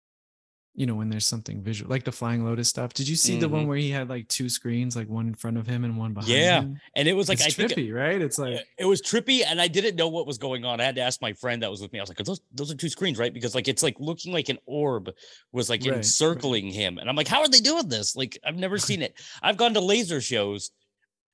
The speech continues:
Speaker 2: at,
Speaker 1: Uh-huh.
Speaker 2: like, uh, planetariums and never seen anything this intricate.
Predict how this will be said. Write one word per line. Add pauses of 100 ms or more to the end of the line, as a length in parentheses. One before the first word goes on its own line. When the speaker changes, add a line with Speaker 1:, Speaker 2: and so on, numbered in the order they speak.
Speaker 2:
at,
Speaker 1:
Uh-huh.
Speaker 2:
like, (320)
uh, (120)
planetariums
and
never
seen
anything
this
intricate.